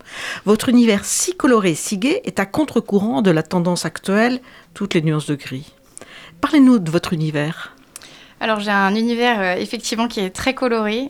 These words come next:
Speaker 2: Euh, je m'inspire de tout ce qui m'entoure et, euh, notamment du pays où je suis née qui est, euh,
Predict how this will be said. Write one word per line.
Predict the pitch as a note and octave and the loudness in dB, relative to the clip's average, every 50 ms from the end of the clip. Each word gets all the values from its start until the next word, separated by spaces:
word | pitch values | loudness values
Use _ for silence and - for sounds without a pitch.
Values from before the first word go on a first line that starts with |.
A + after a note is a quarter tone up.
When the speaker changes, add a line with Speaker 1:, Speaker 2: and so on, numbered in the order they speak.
| - - | -8 -8
Speaker 2:
Euh, | G#3 G3 F#3+ F#3 | -6 -6 -6 -8
je | F3+ F3+ F3+ | -8 -6 -4
m'inspire | G3 F#3+ - - - A3+ A3+ A3 | -4 -4 -4 -4 -4 -4 -4 -2
de | F#3+ G3 F#3+ F#3 F#3 F#3 F3+ | -4 -4 -6 -6 -6 -6 -8
tout | - - | -10 -12
ce | G#3+ - - | -12 -12 -6
qui | - G#3+ | -2 -2
m'entoure | G3+ F#3+ F#3+ - - A3+ B3 A#3+ A3 | 0 0 -2 -2 -2 -2 -2 0 0
et, | G#3 G3 F#3+ F3+ F3 | -2 -2 -2 -4 -4
euh, | F3 F3 F3 F3 E3+ - - - - - - - - | -4 -4 -6 -6 -8 -10 -16 -20 -20 -20 -14 -6 -6
notamment | G#3 G3 - A3+ G#3+ A3+ A#3 | -4 -2 0 2 2 2 2
du | G#3+ G3+ G#3 G#3 G3 | 0 0 -2 -4 -4
pays | - A3+ G#3+ G#3 A3 | -2 -4 -2 -2 -2
où | A3 G#3+ | -2 -4
je | G#3+ - A3 | -4 -6 -8
suis | G#3 - - G#3 | -8 -4 -2 -2
née | G#3 G#3+ A3 | -2 -2 -4
qui | A3 - - - G3 F#3+ F#3 | -6 -8 -10 -4 -2 -2 0
est, | F3+ F3+ | 2 0
euh, | E3+ E3+ E3 E3 D#3+ E3 E3 D#3+ | 0 0 -2 -2 -2 -2 -4 -4